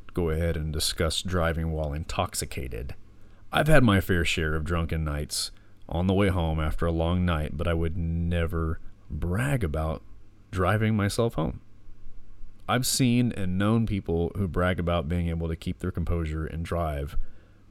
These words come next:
perfectly fine while being drunk or heavily buzzed, but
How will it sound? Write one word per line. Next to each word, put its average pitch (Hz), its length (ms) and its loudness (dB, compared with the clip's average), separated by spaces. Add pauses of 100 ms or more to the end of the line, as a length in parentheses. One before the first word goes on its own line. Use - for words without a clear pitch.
(200)
perfectly 85 360 4
fine 82 440 6
while 78 140 4
being 87 240 2
drunk 90 440 4 (140)
or 80 260 -2
heavily 90 280 2
buzzed, 80 500 2
but 80 220 0